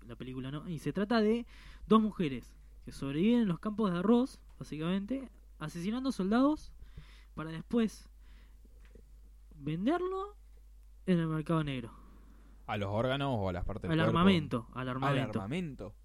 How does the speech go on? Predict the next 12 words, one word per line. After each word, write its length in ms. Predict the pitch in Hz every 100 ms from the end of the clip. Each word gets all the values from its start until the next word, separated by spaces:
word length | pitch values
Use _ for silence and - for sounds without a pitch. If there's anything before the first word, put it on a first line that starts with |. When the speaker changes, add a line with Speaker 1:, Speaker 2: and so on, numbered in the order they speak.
| -
Speaker 1:
Totalmente. 520 | 135 131 131 127 120 -
Speaker 2:
Ah, 120 | -
mira. 280 | 208 101 101 - - - - - - - - -
Yo 80 | 123
pensé 280 | 113 127 117
que 60 |
era 140 | 104 95
más 280 | 98 95 -
así 460 | 80 95 92 90 - - -
Speaker 1:
Corta. 260 | 127 120
Speaker 2:
bi-, 220 | - 101 92
bizarra. 540 | 92 - 104 98 98